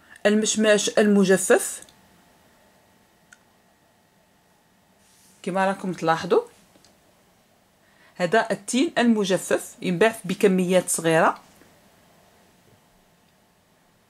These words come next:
وكاين فواكه أخرى أيضا مجففة. هنايا مجموعة نتاع مكسرات،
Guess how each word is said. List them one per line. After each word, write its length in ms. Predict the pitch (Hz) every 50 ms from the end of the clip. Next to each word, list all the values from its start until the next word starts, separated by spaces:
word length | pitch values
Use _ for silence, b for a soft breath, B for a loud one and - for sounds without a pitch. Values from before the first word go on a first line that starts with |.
| _ _ _ _ _ _ _ _ _ _ _ _ _ - -
وكاين 280 | 185 - 240 233 240
فواكه 500 | 233 - 233 226 226 226 226 - 220 - -
أخرى 240 | 233 - 240 226 214 -
أيضا 220 | 220 220 214 220 285
مجففة. 680 | 311 269 240 233 - 196 190 - - 135 - - - - - _ _ _ _ _ _ _ B B B B B B 175
هنايا 400 | 175 190 226 226 226 226 247 269
مجموعة 680 | 330 285 214 196 208 214 214 220 185 214 294 - - 214
نتاع 240 | 196 - 214 190
مكسرات، 840 | 202 220 269 277 - 269 - - - 226 208 190 190 233 349 -